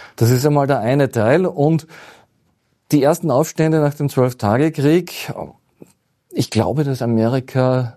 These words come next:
den Iran da ziemlich im Stich gelassen hat. Also ich schätze schon, dass es im Hintergrund da Absprachen gab. Und Trump hat sich auch immer wieder geäußert und hat gesagt, „Ja, wenn das Regime gegen die Menschen losgeht, wenn sie, wenn es tötet, dann greifen wir ein.“ Nur wann hat er eingegriffen?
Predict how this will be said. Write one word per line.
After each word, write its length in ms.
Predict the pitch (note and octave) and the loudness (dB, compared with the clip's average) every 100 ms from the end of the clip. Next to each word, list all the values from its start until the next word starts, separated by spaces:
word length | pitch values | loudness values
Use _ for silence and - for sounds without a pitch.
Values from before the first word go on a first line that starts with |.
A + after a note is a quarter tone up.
| - | -8
den 140 | A#2+ | -2
Iran 500 | G#2+ G2 F#2 G#2 B2+ | 0 0 2 0 0
da 420 | A#2 G#2+ G#2+ A2+ A2 | 0 0 2 0 -2
ziemlich 320 | - B2 B2 | -4 -2 0
im 100 | A2+ | -2
Stich 260 | - - - | -6 -14 -6
gelassen 520 | F2 D2 - - D2 | -4 -4 -6 -8 -4
hat. 180 | C#2+ E2+ | -4 -2
Also 160 | F2+ | -2
ich 160 | F#2+ - | -4 -6
schätze 320 | - - - | -10 -8 -8
schon, 240 | - A3+ A3+ | -4 -2 0
dass 140 | D#3 | 0
es 160 | C#3+ C#3 | 0 0
im 80 | |
Hintergrund 540 | C3 D#3+ D#3+ C#3+ C3 B2+ | 0 0 -2 -2 -2 -2
da 60 | |
Absprachen 600 | A2 - - A#2+ A2+ A#2 | -6 -6 -4 -2 -2 -4
gab. 320 | F#2+ G#2 D3+ - - - - - | -2 0 -2 -6 -20 -20 -20 -6
Und 180 | - A2+ | -2 0
Trump 280 | - B2 C#3+ | 0 0 0
hat 100 | D3 | -2
sich 160 | C3+ B2+ | 0 0
auch 100 | A#2 | 0
immer 220 | D3 B2+ | 0 2
wieder 160 | A#2 | 0
geäußert 540 | F#2 - C#3 F#3 B2+ G#2+ | -2 0 0 0 -2 -2
und 100 | G2 | -2
hat 140 | G#2 | -2
gesagt, 420 | A2 G#2+ G#2+ - | -4 -2 -2 -2
„Ja, 340 | A2 C3 C3+ G#2 | 0 2 0 -2
wenn 220 | E3 G3 | 0 2
das 180 | D#3+ B2+ | 2 0
Regime 360 | A2+ C3+ D#3+ | -2 0 0
gegen 200 | B2 A#2 | 2 2
die 120 | A2 G#2 | 2 0
Menschen 360 | G#2+ A2 G#2 | 0 -2 -2
losgeht, 500 | G#2 D#3 - C#3+ A2 | 0 0 -2 -2 0
wenn 180 | A2+ A2+ | 0 -2
sie, 180 | A2+ A#2 | -2 -4
wenn 200 | C3 A#2 | -2 -2
es 140 | G#2+ | -2
tötet, 440 | - C3 C3+ C3+ A#2+ | -2 -2 -2 -4 -4
dann 120 | A2+ | -4
greifen 360 | G2 F#2 - F2+ | -2 -4 -4 -4
wir 120 | F2+ | -2
ein.“ 240 | A#2 G2 - - - - | 0 -2 -4 -14 -8 -2
Nur 180 | G#2+ A2+ | 0 2
wann 280 | B2 C#3+ | 0 0
hat 100 | A2 | -2
er 80 | F#2 | -4
eingegriffen? 720 | D#2+ D2 D2+ - C2 - - | -4 -4 -6 -6 -8 -8 -12